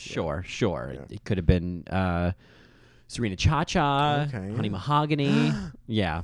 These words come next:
Speaker 2: Any of these, uh,
Speaker 1: Vivian Panay.
Speaker 2: Vivian Panay. Any
Speaker 1: Sorry,
Speaker 2: of,
Speaker 1: Nick.
Speaker 2: any of, yeah, any of these poor maligned early out queens
Speaker 1: Yes.
Speaker 2: who I'm sure are perfectly lovely. Um,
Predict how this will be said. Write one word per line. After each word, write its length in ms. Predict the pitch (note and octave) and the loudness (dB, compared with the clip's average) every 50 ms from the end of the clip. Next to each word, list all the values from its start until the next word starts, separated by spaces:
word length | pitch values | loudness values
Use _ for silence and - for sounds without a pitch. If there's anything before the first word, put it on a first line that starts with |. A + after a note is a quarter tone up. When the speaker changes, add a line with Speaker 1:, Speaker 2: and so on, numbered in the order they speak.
| - - - - - | -4 -4 -4 -2 -2
Speaker 2:
Any 180 | B2 C3 C3 B2 | 0 0 0 0
of 120 | G2+ F#2 | 0 -2
these, 460 | G2 F#2+ F#2 F2 E2+ - - - - - F2+ - | -4 -4 -4 -4 -6 -6 -8 -10 -12 -12 -10 -6
uh, 280 | F#2+ G#2 G2 F#2 F2+ F2+ | -2 -2 0 0 0 2
Speaker 1:
Vivian 360 | C3+ B2+ B2 A#2+ A#2 A2 A#2+ | 2 2 4 2 2 2 0
Panay. 260 | - - A#2 A#2+ A#2+ A#2+ A#2+ | -2 -2 -2 -2 -4 0 4
Speaker 2:
Vivian 340 | A#2+ B2 G#2+ A2 G#2+ G2 F#2+ | 6 6 8 8 4 2 2
Panay. 600 | F#2+ G2+ G2+ G#2+ B2 C3+ C#3+ C#3+ C#3 C3+ C3+ C3 | 0 0 2 2 2 4 4 4 4 2 2 2
Any 80 | C3 | 2
Speaker 1:
Sorry, 200 | C#3 B2+ A2+ G#2+ G#2+ | 4 4 4 4 2
Speaker 2:
of, 40 | G#2 | 2
Speaker 1:
Nick. 200 | G#2+ G#2+ G#2+ - - - - - | 0 -2 -4 -6 -10 -14 -6 0
Speaker 2:
any 160 | C3+ C#3 D3 | 2 4 4
of, 80 | C3+ - | 6 6
yeah, 180 | - A#2 G#2+ G2+ | 6 6 6 6
any 160 | A#2 D#3 E3 | 6 6 4
of 80 | C#3+ A#2 | 2 2
these 160 | A#2 A2 G#2 | 2 2 0
poor 340 | - - - B2 A#2+ A#2+ A#2 | 0 0 0 2 2 2 2
maligned 800 | A#2 A2 G#2 G#2 F#2+ F#2+ F#2+ F#2 F#2 F2+ F2 F2+ G2 G2 F#2 - - - - - - | 2 0 0 0 0 0 -2 -2 -4 -4 -4 -4 -4 -4 -6 -8 -10 -12 -10 -4 0
early 300 | G2+ G2+ G2 F#2 F#2 F2 | 2 2 2 2 2 2
out 220 | E2 E2 - - | 0 0 -2 0
queens 380 | - G2 F2+ E2 D#2 E2 F2+ - B2+ | 2 2 4 2 2 -4 -4 0 0
Speaker 1:
Yes. 360 | B2 A2+ G#2 F#2+ - - - | 2 2 0 -2 -4 -6 -2
Speaker 2:
who 120 | A2+ A2+ A2+ | 2 2 2
I'm 100 | G#2 G#2 | 2 0
sure 200 | - - A#2+ G#2+ | 0 -2 -2 0
are 80 | A2+ G#2 | 0 0
perfectly 400 | - A#2 G#2+ G#2+ G#2 - A2 G2+ | 2 2 2 2 0 -4 -6 -4
lovely. 360 | F2+ C#2+ - - C#2 D2 - - - - - - - - - - | -4 -6 -6 -6 -8 -8 -10 -10 -16 -18 -16 -16 -14 -14 -10 -4
Um, 580 | - A#2 B2 B2+ B2 A#2+ A#2 A2+ A2 A2 G#2+ - | -2 2 4 4 4 4 2 0 -2 -4 -6 -8